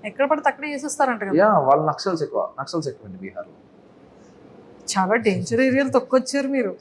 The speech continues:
Speaker 2: చాలా, చాలా ఎన్నో చూసొచ్చాం.
Speaker 1: <laughs>
Speaker 2: పడిపోయాం అలాంటి విషయాల్లో.
Speaker 1: సూపర్.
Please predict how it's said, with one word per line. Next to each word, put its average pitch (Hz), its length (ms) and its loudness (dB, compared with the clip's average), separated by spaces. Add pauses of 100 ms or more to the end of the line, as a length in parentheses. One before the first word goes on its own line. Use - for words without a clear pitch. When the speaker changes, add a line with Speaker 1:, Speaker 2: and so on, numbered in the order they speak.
Speaker 2:
చాలా, 139 340 6
చాలా 123 160 2
ఎన్నో 131 200 0
చూసొచ్చాం. 160 540 0
Speaker 1:
<laughs> 370 460 0
Speaker 2:
పడిపోయాం 165 420 4
అలాంటి 147 280 0
విషయాల్లో. 160 480 2 (1800)
Speaker 1:
సూపర్. 247 320 0